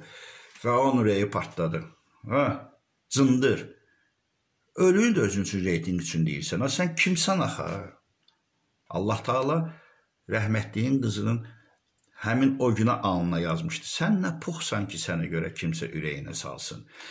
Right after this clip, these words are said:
Əgər belə pullara azada pul paylayansansa,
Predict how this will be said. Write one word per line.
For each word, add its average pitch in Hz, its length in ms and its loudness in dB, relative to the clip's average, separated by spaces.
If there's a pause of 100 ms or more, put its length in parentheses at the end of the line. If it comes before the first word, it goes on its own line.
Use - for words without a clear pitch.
(280)
Əgər 147 320 0
belə 165 280 2 (2000)
pullara 131 480 2
azada 120 380 2 (360)
pul 117 220 -4
paylayansansa, 101 760 0